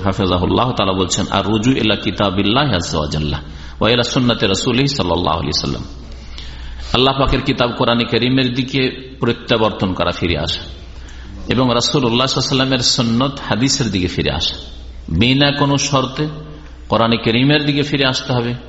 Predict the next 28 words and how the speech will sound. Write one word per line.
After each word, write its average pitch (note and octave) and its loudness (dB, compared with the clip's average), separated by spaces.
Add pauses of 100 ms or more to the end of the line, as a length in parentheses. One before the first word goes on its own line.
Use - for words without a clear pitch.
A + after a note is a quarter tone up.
(380)
রাসূলুল্লাহ B2 4
সাল্লাল্লাহু C3 0
আলাইহি C3+ 2
ওয়াসাল্লামের - -4
হাদিস, G#2 0
সহিহ A2 4
হাদিসের F#2 2
দিকে D#2 -2
ফিরে - -2
আসতে - -6
হবে। - -6 (800)
শর্ত A2 2
লাগাইলে A2 4
হবে G2+ 2
না G2 4
যে F#2+ 0
এই G#2+ 2
কোরআনের G#2+ 2
আয়াত G2+ 2
আর G#2 2
হাদিসগুলো G2 0
আমাদের G2+ 2
ইমাম G#2 4
সাহেব, G2 2 (760)
আমাদের G2+ 4
ওলামারা G2+ 2 (260)
কিভাবে C#3 4
বুঝেছেন, A2+ 2